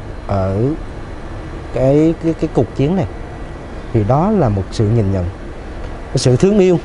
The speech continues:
và cái sự tin tưởng. Và cũng là một cái nguồn động lực, động viên cho tất cả các anh em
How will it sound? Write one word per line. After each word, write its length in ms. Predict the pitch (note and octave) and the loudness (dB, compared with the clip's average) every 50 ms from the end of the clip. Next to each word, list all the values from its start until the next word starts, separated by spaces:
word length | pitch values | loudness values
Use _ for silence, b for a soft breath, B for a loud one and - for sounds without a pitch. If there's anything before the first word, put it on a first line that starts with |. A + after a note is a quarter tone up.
| - - - - - - - - - - - - - - - | -6 -12 -12 -14 -14 -14 -14 -14 -12 -12 -14 -12 -10 -2 2
và 160 | A#2 A2 G2+ | 2 2 4
cái 100 | A2 C3 | 2 2
sự 140 | - A2+ G2+ | 0 0 0
tin 220 | - - D3 D3+ | 2 2 2 2
tưởng. 220 | - B2 G2+ F#2+ A2+ D3 - - - - - - - - - - - - - - - - - - B B B B B B B B B B B B - - | 2 2 0 0 -2 -4 -8 -12 -14 -14 -12 -12 -12 -12 -10 -12 -10 -10 -10 -10 -10 -10 -10 -10 B B B B B B B B B B B B -4 0
Và 600 | A#2+ C3+ C#3+ C#3 C3 B2+ B2+ B2 A#2+ A#2+ A#2 A2 - - - - - - - - - - - - - - - - - - | 2 4 4 6 6 4 4 4 4 2 2 0 -2 -4 -8 -10 -10 -10 -10 -8 -8 -8 -8 -6 -6 -8 -8 -8 -6 2
cũng 240 | - D#3 D3+ F#3 B3+ | 4 4 6 6 6
là 240 | D4+ G3 D#3+ D3 B2+ | 6 6 6 4 4
một 140 | A#2+ A#2+ A2+ - | 4 2 0 0
cái 100 | G#3 G#3+ | 2 2
nguồn 280 | G3 E3+ D#3 C3+ B2+ | 4 4 6 4 4
động 180 | B2+ B2+ C#3+ D3 | 4 4 6 6
lực, 220 | D3+ C#3 - D3+ | 4 4 2 0
động 160 | B2+ A#2+ A#2+ | -2 0 0
viên 280 | D3 D#3 F3+ F3+ E3+ E3 E3+ E3 - - - - - - - - - - - - - - - - - - - - - - - - - - - - - - - - - - - - - - - - - - - - - - - | 2 2 4 4 2 0 -2 -8 -12 -12 -12 -12 -12 -14 -14 -14 -14 -14 -14 -14 -14 -14 -14 -14 -14 -12 -12 -12 -12 -12 -12 -14 -14 -14 -14 -14 -14 -14 -14 -14 -14 -14 -14 -14 -14 -12 -14 -14 -12 -12 -12 -12 -12 -8 0
cho 200 | - F3+ F3+ E3+ D#3 - - | 2 2 2 2 0 0 -4
tất 100 | - - - | -4 -2 0
cả 160 | - B2+ - B2+ | 2 2 2 2
các 140 | F3+ G#3 - | 0 0 0
anh 140 | D#3+ D#3 | 2 4
em 180 | D#3+ D#3+ D#3 D3+ | 4 4 2 0